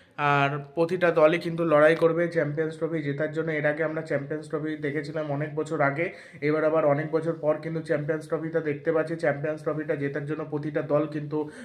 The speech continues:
লড়াই করবে। আটটা দল খেলছে, আটটা দলই কিন্তু লড়াই করবে, সেটা বাংলাদেশ হোক, সাউথ আফ্রিকা হোক অথবা নিউজিল্যান্ড হোক, কেন, আহ, একটা জিতলেই কিন্তু একটা আইসিসি ট্রফি কিন্তু পেয়ে যাবে।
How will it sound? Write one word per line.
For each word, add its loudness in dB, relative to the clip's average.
লড়াই 6
করবে। 2
আটটা 0
দল 0
খেলছে, -6
আটটা -2
দলই 2
কিন্তু -4
লড়াই 4
করবে, 0
সেটা -2
বাংলাদেশ 0
হোক, -2
সাউথ -2
আফ্রিকা 2
হোক 4
অথবা 0
নিউজিল্যান্ড -2
হোক, 2
কেন, -2
আহ, -6
একটা 4
জিতলেই -4
কিন্তু -4
একটা 2
আইসিসি 0
ট্রফি 0
কিন্তু -6
পেয়ে 2
যাবে। -4